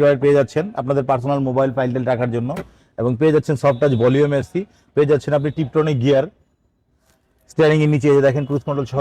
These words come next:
টিপটনিক গিয়ার পেয়ে যাচ্ছেন এবং এ ডিভিডি মনিটর সহ ব্যাক ক্যামেরা সহ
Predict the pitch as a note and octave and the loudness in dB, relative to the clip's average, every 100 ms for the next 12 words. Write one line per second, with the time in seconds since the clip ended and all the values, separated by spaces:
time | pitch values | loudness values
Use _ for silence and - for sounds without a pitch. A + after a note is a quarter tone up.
0 | C3 C3+ C3+ C#3+ B2 C3+ A#2+ C#3 C3 - | -4 -6 -4 -2 0 0 2 2 0 -2
1 | C3+ C#3 _ _ C3+ C3+ C#3+ C3+ C#3+ D#3 | -8 -8 _ _ -2 -2 -2 2 4 4
2 | E3 E3 D3+ - - C#3 D3 D3 D#3 B2+ | 6 4 2 -4 -10 -4 -2 0 0 0
3 | D#3 D3+ C3 C3+ D3 D3 C#3 | 0 0 -2 -2 0 0 0